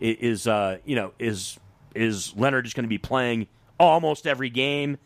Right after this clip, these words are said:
and then you give him a blow one game every few weeks, one of those deals?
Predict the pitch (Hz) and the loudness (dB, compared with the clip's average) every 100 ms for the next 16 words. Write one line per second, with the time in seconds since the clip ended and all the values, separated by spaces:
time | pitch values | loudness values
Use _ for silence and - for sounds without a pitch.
0 | _ _ - 123 123 117 123 117 101 107 | _ _ -2 0 2 2 0 0 -2 0
1 | 120 120 117 113 104 - _ _ 110 123 | 2 2 2 0 -6 -16 _ _ -2 0
2 | 120 131 123 120 110 104 107 - 117 107 | 2 0 2 0 0 -4 -4 -2 -2 0
3 | 139 - - 117 117 123 113 131 135 120 | -4 -6 -2 -2 0 0 0 0 0 -2